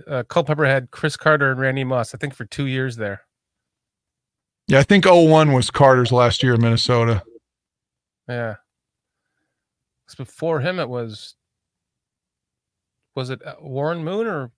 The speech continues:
Speaker 1: Randall
Speaker 2: Warren
Speaker 1: Cunningham?
Speaker 2: Moon was there in ninety-four, five,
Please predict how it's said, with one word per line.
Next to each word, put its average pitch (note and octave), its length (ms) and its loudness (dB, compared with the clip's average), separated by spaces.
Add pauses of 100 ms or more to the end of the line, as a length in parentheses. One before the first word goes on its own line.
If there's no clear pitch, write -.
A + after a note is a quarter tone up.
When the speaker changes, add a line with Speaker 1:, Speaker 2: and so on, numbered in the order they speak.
(380)
Speaker 1:
Randall D#3+ 240 -6
Speaker 2:
Warren F3 180 8
Speaker 1:
Cunningham? D#3+ 180 6
Speaker 2:
Moon E3+ 40 4
was C#3 120 4
there D3+ 160 6
in C3+ 80 4
ninety-four, C#3+ 840 4 (160)
five, C3 680 6